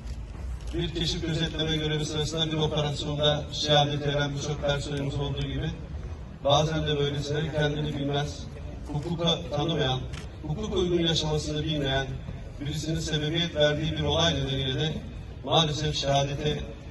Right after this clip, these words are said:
erebiliyoruz. Üzgün müyüz? Evet, üzgünüz. Kırgın mıyız? Evet, kırgınız. Kırgınlığımızın sebebi sadece şu. Devlet kırgın olmaz zira. Ama kırgınlığımızın sebebi sadece şu.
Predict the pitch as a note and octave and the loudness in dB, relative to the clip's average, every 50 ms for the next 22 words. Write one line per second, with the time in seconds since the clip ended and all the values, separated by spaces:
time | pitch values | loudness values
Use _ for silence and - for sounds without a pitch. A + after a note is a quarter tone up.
0 | B2+ C3+ C3+ C#3 D3 C3+ B2+ C3+ C3 B2+ A2+ F#2 F#2 - - - - - - - | -4 -2 0 0 0 0 -2 -2 -2 -2 -2 -2 -4 -6 -6 -8 -10 -10 -10 -10
1 | - - - - D3 D3+ D3+ - G3 G3 F#3 F#3 F#3 F#3+ - - - - - - | -10 -10 -8 -4 -2 0 0 0 2 2 4 4 4 4 4 2 -2 -6 -6 -2
2 | D3 - E3+ F3 E3 D3+ D#3 D3+ C#3 - D#3 D3 B2 G#2 - - - - - - | 0 2 2 2 2 0 0 0 0 0 0 0 0 -2 -4 -6 -8 -8 -10 -10
3 | - - - - - - - D#3 D#3+ D#3+ D3 F#3 F#3+ G3+ F#3 F#3 F#3 G3 F#3 E3 | -8 -8 -8 -8 -8 -8 -4 0 2 2 2 2 2 4 6 6 6 6 4 0
4 | - - - D#3+ D#3+ E3+ E3+ D#3+ - - D3+ D3+ C#3+ D3 C#3+ A#2 A#2 F#2+ - - | -6 -6 0 2 2 4 2 2 0 0 -2 -2 0 0 -2 -2 -2 -2 -4 -6
5 | - - - - - - - - - E3+ F3 F3 F#3 G3+ G3+ G3 G3+ G3 F#3 F#3 | -8 -8 -10 -10 -10 -10 -12 -8 -4 0 0 0 2 2 2 2 2 2 0 0
6 | F#3 - F3 F#3 F3+ F3+ F3 F3 F3 D#3 F3 E3 E3+ E3+ D#3 D#3 D#3 D#3 D3+ - | -2 -2 0 2 2 4 4 2 2 2 2 4 4 4 4 2 2 0 0 0
7 | - A#2+ A2 - - - - - - - - - - - - - - - - C#3+ | -2 -2 -4 -6 -6 -8 -8 -8 -8 -8 -8 -8 -8 -8 -8 -8 -8 -4 2 2
8 | D3 D3+ E3 E3 D#3+ - D#3 D#3 D3 D3+ D3+ D3+ D3 D3+ D#3+ E3 D#3+ C#3+ A#2+ A2+ | 4 4 4 2 0 0 0 -2 -2 0 0 0 0 2 2 2 0 0 -2 -2
9 | G#2 G2 F#2+ F2+ - - - - - - - - - - - - - - C3+ C#3 | -2 -4 -4 -4 -6 -8 -8 -10 -10 -10 -10 -10 -10 -10 -10 -10 -6 0 0 2
10 | C#3+ C#3 C#3 D3 D3 D3+ E3+ E3+ E3+ E3+ E3+ E3+ E3+ - - A#3+ - F3+ F3 D#3+ | 2 2 2 0 0 0 0 0 0 0 0 0 -2 -2 -2 -2 -2 -2 0 0
11 | D#3 D3+ D3+ - D#3 D#3 D#3 D3 B2+ B2+ A#2+ A#2+ - - | 0 -2 -2 2 2 4 4 2 2 0 -2 -2 -2 -4